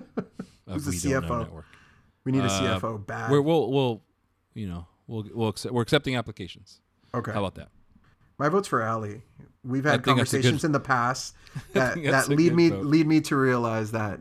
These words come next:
Speaker 2: that she would be good with the money. Let her
Speaker 1: Mm-hmm.
Speaker 2: handle the money.
Speaker 1: The money. Oh, yeah, the pretzel money.
Speaker 2: The pretzel money, yes.
Speaker 1: Yeah. Yeah, man.
Speaker 2: Very cool, dude.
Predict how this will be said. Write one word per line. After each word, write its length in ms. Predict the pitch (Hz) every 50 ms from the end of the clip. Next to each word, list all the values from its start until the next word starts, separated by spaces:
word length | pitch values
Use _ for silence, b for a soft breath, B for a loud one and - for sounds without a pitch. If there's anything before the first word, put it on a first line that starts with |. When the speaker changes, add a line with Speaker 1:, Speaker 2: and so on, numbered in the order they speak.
| - - -
Speaker 2:
that 260 | 117 110 107 107 -
she 180 | - - - 120
would 160 | 113 110 107
be 120 | 113 110 107
good 220 | 107 113 107 107
with 140 | 107 101 -
the 60 | -
money. 280 | 101 101 101 101 104 104 101 107
Let 140 | 113 113
her 60 | 113 110
Speaker 1:
Mm-hmm. 60 | 110 113
Speaker 2:
handle 220 | 110 104 104 104 101 - - - - - -
the 100 | 131 123
money. 380 | 117 107 110 110 110 107 107 107 - - -
Speaker 1:
The 140 | 95 98 92
money. 360 | 92 98 98 101 98 90 82
Oh, 140 | 87 92 92 90
yeah, 140 | 90 95
the 80 | 92 87
pretzel 300 | - - 87 - - 90
money. 320 | 85 82 82 80 82 82 80 _ _ _ _ _ _ _ _ -
Speaker 2:
The 100 | 101 101
pretzel 320 | 95 - 101 92 - -
money, 240 | 95 98 107 101 92 - - -
yes. 240 | 90 95 - - - -
Speaker 1:
Yeah. 80 | 80 - b b b b b b b b b b b b b b - -
Yeah, 180 | 117 120 135 135
man. 240 | 120 107 104 104 - b b b b b b b b b _ _ _ _ _ _ _ _ _ - - - _ _ _ - _ _ -
Speaker 2:
Very 200 | - 117 156 175
cool, 260 | - - 165 190 156
dude. 300 | 120 113 113 117 143